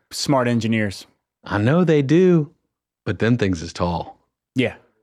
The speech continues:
Speaker 2: You know, they, the, the clouds are getting lower every year. That's part of, of this global warming. Clouds get lower.
Speaker 1: I did hear that.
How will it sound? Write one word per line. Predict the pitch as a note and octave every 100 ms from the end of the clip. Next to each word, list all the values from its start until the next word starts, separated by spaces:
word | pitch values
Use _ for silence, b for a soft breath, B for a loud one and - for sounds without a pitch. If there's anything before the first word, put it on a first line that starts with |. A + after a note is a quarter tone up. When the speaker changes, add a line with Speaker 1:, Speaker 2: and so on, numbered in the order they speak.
| _ _ A#2+
Speaker 2:
You |
know, | A#2+
they, | A#2+
the, | A2 A2+ A#2+
the | A2 A2+
clouds | - D#3 G3 B2
are |
getting | A#2+ G#2+
lower | G#2+ F#3 A2
every | E2 D#2+
year. | D#2
That's | G2 -
part | - A2
of, | G2 F2 E2+ -
of | F#2+ F2 E2+ - -
this | G2 F2 -
global | - G2 E2 D#2+
warming. | G#2 A2 -
Clouds | - G#2+ F2+
get | - D2
lower. | D#2 G#2+ D#2
Speaker 1:
I | G#2+
did | A2+ A#2
hear | C3 B2+
that. | G2+ E2+